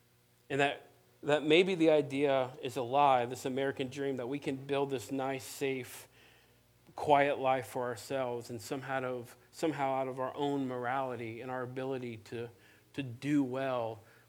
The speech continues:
will get us into heaven. And, and Jesus is saying the way, the way, the way to the kingdom <laughs> is for my followers to live generous lives, to have their identity cemented in Jesus,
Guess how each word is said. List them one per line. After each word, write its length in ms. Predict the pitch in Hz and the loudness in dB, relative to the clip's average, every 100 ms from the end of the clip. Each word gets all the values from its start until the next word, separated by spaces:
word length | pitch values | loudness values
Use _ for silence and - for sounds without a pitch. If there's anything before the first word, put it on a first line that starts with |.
| - | -6
will 100 | 131 | -6
get 220 | 131 135 | -4 -4
us 160 | 127 135 | -6 -8
into 160 | 123 | -8
heaven. 440 | 113 131 123 113 113 | -8 -10 -10 -14 -14
And, 160 | 117 110 _ _ _ _ - | -16 -18 _ _ _ _ -6
and 140 | 135 | -6
Jesus 400 | 139 147 143 131 | -2 -2 -4 -8
is 100 | 131 | -10
saying 360 | - 131 127 123 | -6 -4 -4 -4
the 60 | |
way, 240 | 127 139 151 - | -2 -2 -2 -6
the 100 | 131 | -6
way, 160 | 123 - - - - - | -6 -8 -12 -20 -20 -4
the 100 | 131 | 0
way 220 | 131 151 | 2 2
to 160 | 147 143 | 0 -6
the 100 | 113 | -4
kingdom 520 | - 185 143 117 110 - - - | 0 2 2 -2 -6 -14 -16 -12
<laughs> 120 | 120 127 - - - - | -10 -12 -14 -20 -20 -6
is 120 | 143 | -4
for 140 | - 156 | 2 2
my 160 | 135 | 2
followers 640 | 104 143 160 147 127 123 120 | 4 6 8 6 2 -2 -4
to 100 | 131 | -6
live 260 | 131 131 | -4 -6
generous 480 | 120 131 131 123 104 | -6 -4 -4 -6 -6
lives, 480 | 123 131 120 107 101 | -4 -2 -2 -6 -10
to 100 | 127 | -6
have 200 | 117 139 | -2 0
their 100 | 139 | 0
identity 540 | 131 117 139 139 127 117 | 0 0 0 0 -4 -8
cemented 540 | - 135 135 139 131 | -6 -4 -2 -2 -2
in 160 | 120 120 | -4 -8
Jesus, 680 | 135 131 123 113 - - | -10 -10 -8 -10 -12 -20